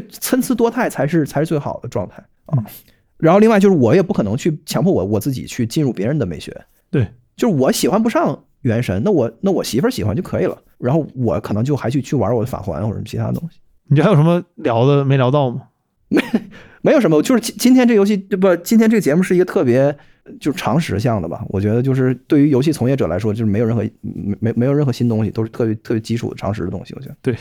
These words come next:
Speaker 2: 希望你听到这儿意识到你白听了这期节目。
Speaker 1: <laughs> 对，
Speaker 2: 对，
Speaker 1: 就给，
Speaker 2: 好。
Speaker 1: 就给，给，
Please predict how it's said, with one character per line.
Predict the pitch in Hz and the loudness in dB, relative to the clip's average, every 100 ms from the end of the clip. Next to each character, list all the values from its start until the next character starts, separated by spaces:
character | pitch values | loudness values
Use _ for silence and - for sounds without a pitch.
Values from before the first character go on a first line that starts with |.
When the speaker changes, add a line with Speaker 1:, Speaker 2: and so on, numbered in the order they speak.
| - | -8
Speaker 2:
希 | - | 0
望 | 180 165 | 4 4
你 | |
听 | 131 160 | 2 4
到 | |
这 | 180 | 6
儿 | 190 | 4
意 | 170 | 4
识 | 175 | 4
到 | 165 | 4
你 | |
白 | 135 147 | 2 2
听 | 151 | 2
了 | 147 | 4
这 | 135 | 2
期 | - 339 | 2 2
节 | |
目。 | 339 339 359 381 320 311 311 | 4 2 2 2 2 0 -2
Speaker 1:
<laughs> | - - - - - | -6 -14 -20 -18 -6
对， | 110 117 - - | -6 -6 -14 -4
Speaker 2:
对， | 117 - _ _ | -4 -4 _ _
Speaker 1:
就 | 139 | -4
给， | 139 | -2
Speaker 2:
好。 | 110 - | -2 -2
Speaker 1:
就 | - | -4
给， | 131 107 | -2 -2
给， | 113 110 | -2 -6